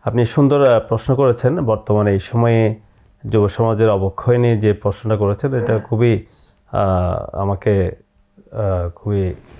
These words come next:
আশাবাদী করেছে, কিছু, আহ, কথা বলার সুযোগ করে দিয়ে-, দিয়েছেন। সেজন্য আপ-, আপনাকে এবং আপনার প-, আহ, হয়ে বিজয় টিভিকে আমি ধন্যবাদ জানাচ্ছি। বিশেষ করে যুব সমাজ যে অবক্ষয়টা, এটা সারা বাংলাদেশে প্রত্যেকটা গ্রামে এবং পাড়ায়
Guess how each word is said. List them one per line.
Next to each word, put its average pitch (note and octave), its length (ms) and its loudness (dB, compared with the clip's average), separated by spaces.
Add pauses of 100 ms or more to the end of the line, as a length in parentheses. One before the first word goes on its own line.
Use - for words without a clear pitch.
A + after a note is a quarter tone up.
(260)
আশাবাদী B2 360 0
করেছে, A#2+ 420 0
কিছু, A#2+ 340 -2
আহ, G2+ 220 2
কথা G2+ 260 -2
বলার G#2+ 240 2
সুযোগ G#2+ 300 -4
করে G#2 220 0
দিয়ে-, F#2+ 280 2
দিয়েছেন। G2+ 400 -2
সেজন্য G2+ 360 -2
আপ-, F#2+ 380 -2
আপনাকে G2+ 580 0
এবং G2+ 320 0
আপনার F#2+ 380 0
প-, - 240 -6 (800)
আহ, F2 600 -2
হয়ে G2+ 240 -2
বিজয় G#2 280 0
টিভিকে G#2 320 0
আমি G2+ 120 0
ধন্যবাদ G2 400 0 (120)
জানাচ্ছি। G2 480 -4 (800)
বিশেষ B2 220 -2
করে D#3+ 140 2
যুব C3+ 280 0
সমাজ D3 320 0
যে C3 180 2
অবক্ষয়টা, A2 460 0
এটা A2+ 220 0
সারা B2 260 0
বাংলাদেশে A2+ 600 0
প্রত্যেকটা B2+ 760 -2
গ্রামে A2+ 520 2
এবং A2 440 0
পাড়ায় G2 420 0